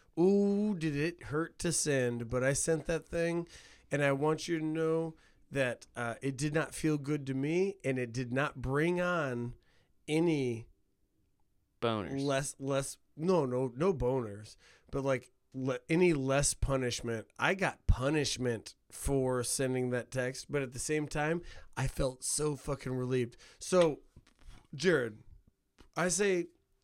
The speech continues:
Speaker 1: sorry, indigestion. Indigestion. I say, I say that
Speaker 2: Ingestion.
Speaker 1: in, indigestion. I say that we leave this podcast saying, like,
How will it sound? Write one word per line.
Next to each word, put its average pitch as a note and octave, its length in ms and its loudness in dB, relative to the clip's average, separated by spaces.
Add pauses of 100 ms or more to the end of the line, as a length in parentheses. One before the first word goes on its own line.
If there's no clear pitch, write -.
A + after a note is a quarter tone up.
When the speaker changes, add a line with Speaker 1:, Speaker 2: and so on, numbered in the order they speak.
(140)
Speaker 1:
sorry, A2+ 400 -2 (800)
indigestion. A#2+ 760 -8 (340)
Indigestion. - 680 -10 (1000)
I D#3+ 140 2
say, F3 420 -2 (580)
I - 80 2
say C#3+ 200 8
that - 160 4
Speaker 2:
Ingestion. - 580 -10 (180)
Speaker 1:
in, G3+ 260 8 (120)
indigestion. C3+ 1040 4 (720)
I D3 140 4
say F3 500 2
that D3+ 320 2
we D3 220 0
leave D#3+ 400 0
this F3 180 -2
podcast C3 540 0
saying, A#2+ 580 0
like, A#2 440 -4